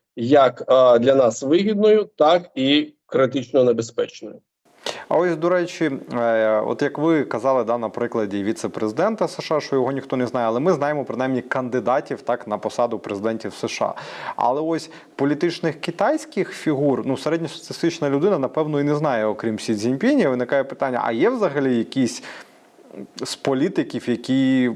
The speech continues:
Speaker 2: можуть зайняти його місце, і щось про них уже відомо?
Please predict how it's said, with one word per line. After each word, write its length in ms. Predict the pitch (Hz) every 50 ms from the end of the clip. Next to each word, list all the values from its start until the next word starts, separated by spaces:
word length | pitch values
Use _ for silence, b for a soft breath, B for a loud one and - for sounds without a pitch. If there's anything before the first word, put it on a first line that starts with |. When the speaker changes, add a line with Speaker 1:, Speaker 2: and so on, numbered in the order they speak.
| - - -
Speaker 2:
можуть 520 | - 135 120 135 151 170 175 147 113 110 104
зайняти 280 | 113 123 120 117 123
його 120 | 120 120 120
місце, 360 | 131 170 233 240 - - 127
і 40 | 120
щось 240 | - - 156 143
про 160 | - - 135 123
них 200 | 131 123 - 127
уже 200 | 113 107 113 110
відомо? 480 | 110 123 107 95 92 92 92 90 85